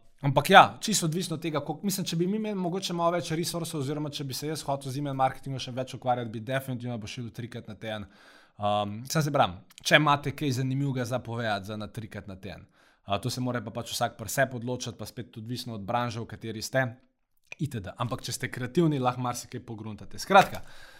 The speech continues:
ko enkrat imate ta nek tempo, ne, torej, okej, zdaj imam stil, torej moj stil bo, ne vem, semi-personal, pošiljal bom enkrat na teden,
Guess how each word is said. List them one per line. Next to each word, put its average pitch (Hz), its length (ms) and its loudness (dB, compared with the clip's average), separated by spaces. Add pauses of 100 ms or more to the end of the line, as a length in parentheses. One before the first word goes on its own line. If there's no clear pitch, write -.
(420)
ko 262 200 12
enkrat 220 480 2 (560)
imate 185 480 6
ta 160 100 6
nek 165 260 -4
tempo, 165 380 0
ne, 160 240 -2
torej, 143 280 0
okej, 139 120 -6
zdaj 143 140 -2
imam 147 180 -4
stil, 175 380 -2
torej 131 180 -4
moj 135 160 -4
stil 135 240 -6
bo, 120 120 -6
ne 117 160 -6
vem, 107 100 -8
semi-personal, 143 880 -4 (500)
pošiljal 156 320 0
bom 135 140 0
enkrat 127 280 -6
na 113 80 -10
teden, 120 360 -6